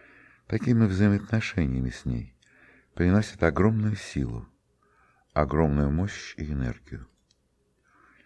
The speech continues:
Но эти качества приходят лишь в том случае, если ваше отношение к настоящей ситуации оказывается точным.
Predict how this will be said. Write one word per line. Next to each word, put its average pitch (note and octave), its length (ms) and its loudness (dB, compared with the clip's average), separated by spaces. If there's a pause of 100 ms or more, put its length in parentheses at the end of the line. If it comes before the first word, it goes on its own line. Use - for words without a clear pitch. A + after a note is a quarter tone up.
(680)
Но F#2+ 180 2
эти - 160 -2
качества - 540 -2
приходят D2 480 -2
лишь C#2 200 -4
в - 40 -20
том C2 160 -4
случае, F#2+ 420 -4
если B1+ 200 -8
ваше C#2+ 260 -4
отношение C2+ 640 -6 (600)
к - 60 -10
настоящей C#2 840 -2
ситуации - 720 -4 (400)
оказывается C#2+ 880 -4 (420)
точным. - 560 -6